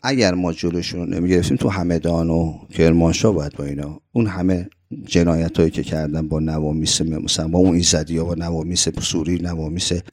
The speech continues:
عراقی می‌خواستن بیان اینجا. خودشون هدف ما اینجاست.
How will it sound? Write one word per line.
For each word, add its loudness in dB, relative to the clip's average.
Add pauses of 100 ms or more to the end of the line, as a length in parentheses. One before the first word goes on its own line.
عراقی 4
می‌خواستن 0
بیان 2
اینجا. -6 (280)
خودشون 2
هدف 2
ما 4
اینجاست. -6